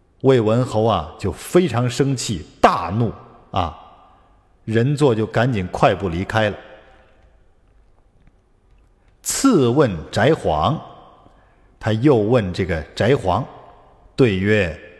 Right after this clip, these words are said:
：“仁君也。”翟璜回答说：“您还是仁德之君。”文侯曰：“何以知之？”魏文侯就说：“你怎么知道啊？何以见得呀？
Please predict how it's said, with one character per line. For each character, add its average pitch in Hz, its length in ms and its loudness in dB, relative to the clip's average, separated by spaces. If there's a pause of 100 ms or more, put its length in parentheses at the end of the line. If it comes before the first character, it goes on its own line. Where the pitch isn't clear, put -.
(380)
：“仁 123 420 2
君 135 240 0
也。” 87 240 -2 (400)
翟 135 160 2
璜 120 200 0
回 113 200 -2
答 98 180 2
说 98 300 0 (480)
：“您 123 240 2
还 117 280 2
是 95 300 -2 (180)
仁 104 360 0
德 87 180 -2
之 87 160 -4
君。” 80 220 -6 (1400)
文 143 260 4
侯 135 200 4
曰 135 320 4 (480)
：“何 175 440 4
以 135 180 0
知 160 240 4
之？” 143 300 0 (960)
魏 135 160 4
文 131 200 2
侯 131 160 2
就 131 80 2
说 131 200 0
：“你 135 140 0
怎 131 120 2
么 123 100 0
知 127 140 0
道 120 160 4
啊？ 113 160 2
何 123 180 0
以 127 120 2
见 120 240 0
得 110 160 2
呀？ 139 140 -2